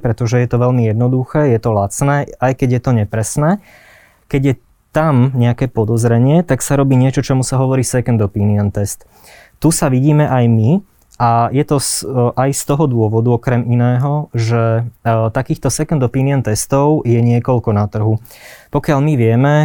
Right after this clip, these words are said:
a pokiaľ sme sa s nimi porovnávali, naozaj sme, sme presnejší, ako sú tieto testy. A napriek tomu, že jeden z tých testov je na trhu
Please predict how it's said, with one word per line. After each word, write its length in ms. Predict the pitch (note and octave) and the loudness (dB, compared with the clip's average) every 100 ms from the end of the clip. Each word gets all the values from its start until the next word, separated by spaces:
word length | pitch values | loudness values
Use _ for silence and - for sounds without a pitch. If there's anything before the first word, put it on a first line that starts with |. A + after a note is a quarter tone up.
| D3 | 0
a 320 | - A2+ A#2 A2 | -2 -2 0 -2
pokiaľ 400 | A#2+ - B2+ B2+ | -4 -2 -2 0
sme 80 | |
sa 80 | A#2+ | -2
s 80 | B2 | -2
nimi 160 | C3+ A#2+ | 0 0
porovnávali, 960 | A#2 B2 C3 C3+ C3+ C#3 C#3 C3+ C3 | 0 0 2 0 0 2 2 2 2
naozaj 640 | A#2 A#2+ B2+ A#2 A2+ A2+ A2+ | 0 0 0 0 0 0 0
sme, 480 | A#2+ A#2 A2+ A2+ | 0 0 0 -2
sme 320 | A2 A#2 A#2 A2+ | -4 -2 0 -2
presnejší, 560 | A2+ A2+ - A2+ A2 C3 | -2 -2 0 0 0 0
ako 180 | A#2 A#2 | 0 -2
sú 80 | - | -4
tieto 320 | A#2+ A#2 A2 | -2 -2 -2
testy. 480 | A2+ A2 - - G3+ - - - - - - | -2 -4 -2 -2 -2 -4 -20 -20 -20 -12 -4
A 100 | B2 | -2
napriek 320 | C3+ C3+ - | -2 -4 -2
tomu, 240 | E3 E3 | 0 0
že 380 | A#2 A#2+ A#2 A#2 | 0 0 0 0
jeden 220 | B2 C3 B2 | 0 0 0
z 140 | B2 | -2
tých 100 | - | -2
testov 400 | B2 - - B2 | -4 -2 0 2
je 140 | A#2+ | 2
na 100 | A#2 | 2
trhu 540 | A#2+ B2+ A#2+ A#2+ A#2 | 0 0 0 2 2